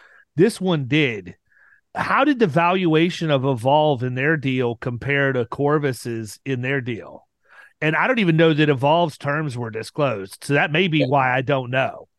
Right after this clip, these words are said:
Speaker 2: I think Evolve, I mean, I think they're both getting, they're stuck between a rock and a hard place on both their acquisitions.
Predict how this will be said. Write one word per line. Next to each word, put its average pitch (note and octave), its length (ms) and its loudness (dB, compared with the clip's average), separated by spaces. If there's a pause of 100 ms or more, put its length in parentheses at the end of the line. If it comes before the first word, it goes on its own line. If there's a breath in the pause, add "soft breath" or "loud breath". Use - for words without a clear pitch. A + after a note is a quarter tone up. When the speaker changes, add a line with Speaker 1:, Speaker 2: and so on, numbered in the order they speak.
(180)
Speaker 2:
I A#2+ 100 -2
think D#3 220 0
Evolve, G#2+ 440 4
I B2 60 0
mean, A#2+ 160 2
I B2 80 2
think B2 280 -6
they're A#2 120 2
both G2 320 2
getting, F#2+ 420 -2
they're F#2+ 200 0
stuck - 440 -2
between F2+ 320 -4
a E2 120 0
rock E2+ 280 2
and D#2+ 80 -4
a D#2 60 -4
hard D#2 240 -2
place D#2+ 240 0
on D#2 140 -6
both D#2+ 200 -2
their D#2+ 120 0
acquisitions. D#2 1000 -6